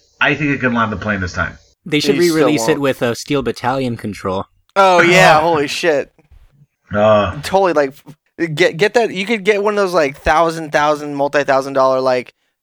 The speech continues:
Speaker 3: Flight Sim cockpits
Speaker 1: Like
Speaker 3: and
Speaker 1: Ace
Speaker 3: just download
Speaker 1: Combat?
Speaker 3: an N E S emulator and <laughs> just play it on that.
Speaker 1: No, 'cause I, I, I think, uh, I think in Top Gun,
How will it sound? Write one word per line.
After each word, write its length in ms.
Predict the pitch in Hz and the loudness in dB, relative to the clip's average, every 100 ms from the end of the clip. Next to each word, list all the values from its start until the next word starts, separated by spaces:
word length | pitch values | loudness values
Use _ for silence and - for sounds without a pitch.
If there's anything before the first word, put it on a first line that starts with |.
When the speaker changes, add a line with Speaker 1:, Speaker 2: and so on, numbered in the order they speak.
| - | -20
Speaker 3:
Flight 280 | - 156 127 | -2 0 0
Sim 220 | - 147 | -4 -6
cockpits 480 | 120 135 - 139 123 | 0 0 0 -2 0
Speaker 1:
Like 100 | 123 | 0
Speaker 3:
and 100 | 135 | 2
Speaker 1:
Ace 120 | 143 - | 0 2
Speaker 3:
just 20 | |
download 280 | 135 139 143 | 4 4 4
Speaker 1:
Combat? 220 | 139 - | 2 0
Speaker 3:
an 60 | |
N 80 | 143 | -2
E 100 | 139 | 0
S 220 | 127 135 | 0 0
emulator 560 | - 143 143 135 131 127 | 0 0 0 0 0 0
and 140 | 151 | -2
<laughs> 20 | 156 | -4
just 260 | 202 - | -8 -8
play 240 | - 226 190 | 0 2 4
it 80 | |
on 180 | 185 170 | 4 4
that. 400 | 165 156 - 95 - - - - - | 4 2 0 -4 -8 -20 -20 -18 -2
Speaker 1:
No, 260 | 131 123 | 0 0
'cause 160 | 120 120 127 | -2 -6 0
I, 100 | 135 | 0
I, 220 | - - - - 135 | -2 -8 -6 -2 0
I 40 | |
think, 320 | 135 143 131 - | 0 -4 -6 -2
uh, 460 | 110 101 80 67 - _ - - _ - - - _ - - | 2 2 0 -4 -14 _ -14 -14 _ -20 -20 -20 _ -14 -4
I 120 | 127 | -4
think 300 | - 208 247 | -2 -4 -2
in 160 | 139 | -6
Top 300 | 104 123 139 | -2 -2 0
Gun, 320 | 147 135 107 | 0 -2 -4